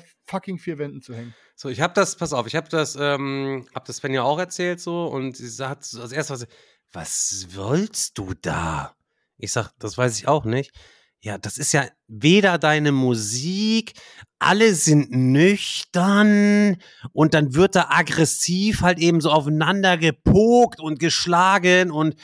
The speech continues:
Speaker 2: gebrüllt und alles ist super laut.“ Ich sag, „Das ist doch alles das, was du, wo du direkt immer sagst so, Digga, alles Red Flag, hab ich gar keinen Bock drauf, so.“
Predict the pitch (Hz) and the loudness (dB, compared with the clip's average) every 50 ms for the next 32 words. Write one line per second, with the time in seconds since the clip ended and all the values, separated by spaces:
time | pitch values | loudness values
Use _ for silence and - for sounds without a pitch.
0 | - - - - - _ - 170 151 117 - - 147 143 151 185 190 208 220 226 | -20 -20 -16 -16 -10 _ -2 -2 -2 0 0 0 0 0 2 4 6 8 8 8
1 | 226 226 233 240 240 233 - 160 170 170 165 - - 175 202 208 190 - 139 175 | 8 8 6 4 2 0 -2 -4 -6 -6 -4 -2 0 0 0 0 -4 -6 -8 -8
2 | 143 135 180 190 175 - 175 170 165 151 151 143 156 180 190 196 214 214 180 170 | -8 -6 -6 -4 -2 0 0 2 2 2 2 2 2 4 4 4 4 2 0 -4
3 | - 180 170 170 151 151 - 165 - 139 - 190 208 226 233 226 - 202 202 196 | -4 -4 -4 -4 -4 -2 -4 -4 -4 0 0 2 2 2 0 -2 0 0 0 0
4 | - - 170 175 147 - 190 170 160 175 170 170 170 143 - 160 151 185 214 208 | 0 0 0 0 0 0 -4 -2 0 0 0 0 -2 -4 -6 -4 0 0 0 0
5 | - 180 196 185 180 - 180 165 143 160 160 - - - - - _ _ - 160 | -2 -2 0 2 2 2 2 2 2 0 0 0 -2 -16 -20 -20 _ _ 0 0
6 | 160 147 143 131 120 147 175 190 175 - 151 156 156 156 - - - 165 160 165 | 2 2 2 2 2 2 2 2 0 0 2 2 2 2 -2 -2 0 0 0 0
7 | - _ _ - _ _ - - 143 139 139 - - 156 156 170 170 - - 170 | -2 _ _ -20 _ _ -4 -2 -2 -2 -2 -2 2 2 4 4 2 2 0 0
8 | 160 139 143 143 147 - - 139 131 139 139 139 143 139 - - - 143 139 139 | 0 2 2 2 2 0 -4 -2 2 4 4 4 4 2 0 -4 -4 -2 0 0
9 | 139 131 | -2 -2